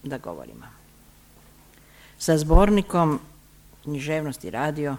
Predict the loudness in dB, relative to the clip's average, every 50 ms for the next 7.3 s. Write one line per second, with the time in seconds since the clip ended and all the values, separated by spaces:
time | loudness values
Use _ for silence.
0 | -10 -16 -20 -20 -20 -20 -20 -20 -20 -20 -20 -20 -20 -20 -18 -6 -2 0 2 2
1 | 2 2 2 2 0 0 -2 -8 -14 -20 -16 -12 -8 -6 -6 -4 -6 -4 -2 -2
2 | 0 0 0 -2 -2 -2 -2 -4 -4 -6 -4 -4 -2 -2 -2 -2 -4 -6 -8 -8
3 | -6 -4 -4 -2 -2 -4 -4 -6 -6 -8 -10 -14 -18 -20 -20 -18 -10 -8 -8 -8
4 | -8 -8 -8 -6 -4 -4 -4 -4 -4 -4 -4 -6 -6 -6 -8 -10 -10 -8 -6 -6
5 | -4 -2 -2 -2 0 -2 -2 -4 -8 -16 -20 -20 -20 -20 -20 -20 -18 -14 -8 -8
6 | -6 -4 -2 -2 -2 -2 -2 -4 -4 -4 -4 -6 -10 -14 -20 -14 -10 -10 -8 -8
7 | -8 -8 -6 -6 -6 -6